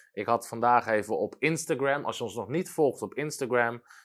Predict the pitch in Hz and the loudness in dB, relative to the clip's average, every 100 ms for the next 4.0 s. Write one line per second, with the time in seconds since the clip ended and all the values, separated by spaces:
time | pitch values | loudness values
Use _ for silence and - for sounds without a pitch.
0 | - 98 - 117 110 98 - - 151 135 | -10 -6 2 4 4 -2 -2 2 4 4
1 | 120 120 117 - 101 104 98 110 104 101 | 0 -2 -4 -4 -2 -2 0 2 2 2
2 | 98 95 92 104 113 110 101 98 - 110 | 0 0 -2 -4 -4 -4 -4 -6 -4 -4
3 | 117 104 98 95 104 101 - 98 95 - | -2 -4 -6 -8 -8 -8 -6 -6 -6 -12